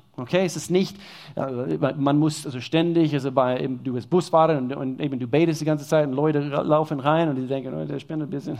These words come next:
<laughs> ich fühle mich nicht mehr sicher, geschützt“, und so, er steigt dann wieder raus. Sondern, sondern unaufhörliches Gebet ist mehr diese Haltung.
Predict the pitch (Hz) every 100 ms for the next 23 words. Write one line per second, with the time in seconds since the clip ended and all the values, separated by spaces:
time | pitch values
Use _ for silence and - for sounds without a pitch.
0 | 156 139 127 131 - 156 147 139 139 135
1 | 127 156 127 131 - 165 147 - - -
2 | 151 120 143 131 147 143 139 143 131 139
3 | 131 - - - - - 180 175 156 -
4 | - - _ - _ _ _ _ - 160
5 | 190 180 180 _ - 214 233 208 160 202
6 | 196 160 175 196 180 208 208 185 175 147
7 | - 175 185 - 131 -